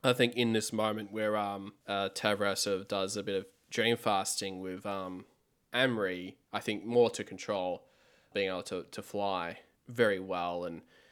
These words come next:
and, and all that kind of stuff. But yeah, I mean, it'd be pretty awesome, like, if they, sh-, you know, show what that looked like on Age of Resistance, if, you know, if they, if we ever get to see, you know, that, you know, that sort of thing, that'd be pretty awesome. So moving on,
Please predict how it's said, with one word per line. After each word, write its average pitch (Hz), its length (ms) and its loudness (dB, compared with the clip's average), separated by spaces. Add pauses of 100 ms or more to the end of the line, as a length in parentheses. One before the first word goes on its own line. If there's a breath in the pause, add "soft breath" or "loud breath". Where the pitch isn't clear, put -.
(600 soft breath)
and, 101 200 -10
and 110 160 -2
all 95 160 -2
that 98 160 -4
kind 90 200 -6
of - 100 -8
stuff. - 540 -8 (180)
But - 80 4
yeah, 139 220 6
I 110 60 4
mean, 117 160 8
it'd 113 100 6
be 131 120 4
pretty 131 240 4
awesome, 110 400 4
like, 95 240 0
if 101 60 -10
they, 101 340 -2
sh-, - 240 -10
you 123 100 -4
know, 98 160 -4 (160)
show 113 220 2
what 110 60 -2
that 90 140 -4
looked 104 200 -6
like 104 180 -2
on 101 240 -6 (120)
Age 117 200 2
of 107 80 -2
Resistance, 107 500 -2
if, 101 160 -8
you 113 100 -6
know, 101 160 -6 (800 soft breath)
if 123 80 -8
they, 123 420 8
if 139 140 4
we 135 100 12
ever 123 140 6
get 123 180 4
to - 80 -6
see, 123 320 4
you 113 60 6
know, 107 80 2
that, 104 180 0 (240)
you 120 100 0
know, 107 120 0
that 101 180 -2
sort 107 180 -4
of 101 60 -6
thing, 107 160 -4
that'd 101 140 -2
be 104 100 -8
pretty 107 340 -2
awesome. 98 400 -4 (340)
So 123 240 6
moving 120 400 4
on, 107 280 2